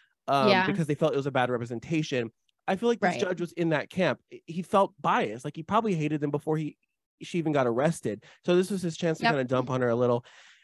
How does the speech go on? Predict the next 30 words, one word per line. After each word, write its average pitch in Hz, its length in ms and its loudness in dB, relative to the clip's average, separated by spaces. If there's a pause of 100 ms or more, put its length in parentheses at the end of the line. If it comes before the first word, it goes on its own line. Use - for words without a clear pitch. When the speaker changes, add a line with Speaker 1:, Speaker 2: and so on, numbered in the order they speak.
(100)
Speaker 1:
And 262 120 4
it 269 60 0
just 285 220 -2
felt 196 200 4
a 208 40 2
little 160 240 4
like, 131 340 0 (420)
and 269 140 2
why 285 140 0
bring 277 240 -6
Lindsay 196 240 0
Lo-, 151 360 -6
Lindsay 190 300 -2
Lohan 190 440 0
wannabe? 226 500 0
Like, 180 280 2 (120)
that, 214 160 2 (160)
that 226 200 2
feels 262 220 2
Speaker 2:
I 190 80 4
think 254 220 6
that's 254 180 8
who - 60 -2 (140)
Speaker 1:
unprofessional. 247 40 6
Speaker 2:
was 247 160 4
in 247 160 2
the 226 100 4
news 202 480 4
in 202 120 0
the 196 100 0